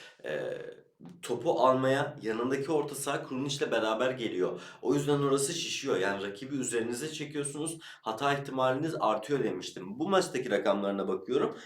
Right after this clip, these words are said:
Yetmiş bir defa topla buluşmuş, yüzde seksen yedi isabeti var. Bir parası, pas arası yapmış, bir top kapma, bir defa rakip ceza sahası içerisine girme, üç defa uzaklaştırma,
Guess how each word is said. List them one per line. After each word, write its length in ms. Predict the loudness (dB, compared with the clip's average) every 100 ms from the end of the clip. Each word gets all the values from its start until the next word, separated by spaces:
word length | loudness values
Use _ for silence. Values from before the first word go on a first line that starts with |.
| -6
Yetmiş 380 | 0 0 0 2
bir 120 | 4
defa 260 | 4 4 0
topla 240 | -2 -6
buluşmuş, 600 | 0 2 2 0 -2 -4 -4
yüzde 300 | -2 0 0
seksen 360 | -2 -2 0
yedi 240 | 0 0 -4
isabeti 580 | -4 0 0 0 -2 -2
var. 260 | -2 -4 -14 _
Bir 140 | -8 -2
parası, 480 | 0 0 -2 -6 -8
pas 160 | -2
arası 300 | 0 0 0
yapmış, 440 | -2 -2 -6 -8 -10 -18 -8 0
bir 180 | 0 2
top 260 | -4 0
kapma, 480 | -2 0 2 2 0 -12 _
bir 260 | 2 4 4
defa 260 | 4 2
rakip 240 | 2 0 0
ceza 320 | 2 2 2
sahası 320 | 2 0 -2
içerisine 500 | -4 -2 -2 2 4
girme, 300 | 6 6 6
üç 320 | 4 0 -2
defa 320 | 0 4 4 4
uzaklaştırma, 880 | 2 2 2 0 0 0 2 0